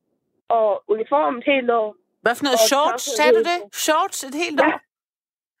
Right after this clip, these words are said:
Speaker 1: Ja,
Speaker 2: Er det også
Speaker 1: en
Speaker 2: et
Speaker 1: af mine venner.
Speaker 2: <laughs>
Speaker 1: En af mine venner i min patrulje, han har, han er i gang lige nu.
Speaker 2: Han har short-, han tager shortsmærket?
Speaker 1: Ja.
Speaker 2: Jamen,
Speaker 1: Han
Speaker 2: nu
Speaker 1: har shorts.
Speaker 2: men kan han så, øh,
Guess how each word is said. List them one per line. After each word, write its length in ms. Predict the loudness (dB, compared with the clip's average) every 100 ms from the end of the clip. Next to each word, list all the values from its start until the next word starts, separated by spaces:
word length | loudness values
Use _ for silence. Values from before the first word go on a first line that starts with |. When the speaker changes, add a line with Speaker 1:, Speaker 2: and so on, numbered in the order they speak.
| 0
Speaker 1:
Ja, 60 | 0
Speaker 2:
Er 40 | 2
det 60 | 2 2
også 140 | -2
Speaker 1:
en 60 | -4
Speaker 2:
et 40 |
Speaker 1:
af 40 | -4
mine 120 | -4 0
venner. 220 | 0 -2 -4 -10 _ -8
Speaker 2:
<laughs> 280 | -4 0 2
Speaker 1:
En 100 | 4
af 80 |
mine 180 | 2 2 2
venner 180 | 2
i 40 | 0
min 200 | -2 -8
patrulje, 420 | -6 -2 0 2 0
han 100 | -2
har, 140 | -4 -2
han 200 | -2 0
er 40 |
i 80 | 0
gang 120 | -2 -4
lige 180 | -2 0 0
nu. 120 | 0 -4 _ _ _ _ _ _ _ _ _
Speaker 2:
Han 200 | 0 0 0
har 80 | -2
short-, 360 | 2 0 0 -2
han 60 | -2
tager 140 | 0 -2
shortsmærket? 920 | 0 0 0 -2 0 0 0 -2 -6 -8 -18 -18 _ _ _ _ _ -2
Speaker 1:
Ja. 120 | -2 -2 _ _ _ _ _ _ -2
Speaker 2:
Jamen, 240 | 0 2 0
Speaker 1:
Han 80 | 0
Speaker 2:
nu 60 | 0
Speaker 1:
har 60 | 0 0
shorts. 220 | -2 -4 _ _ -4
Speaker 2:
men 200 | -2 -2
kan 220 | -2 -2 -2
han 80 | -6
så, 260 | -2 0 2 2 2
øh, 160 | 2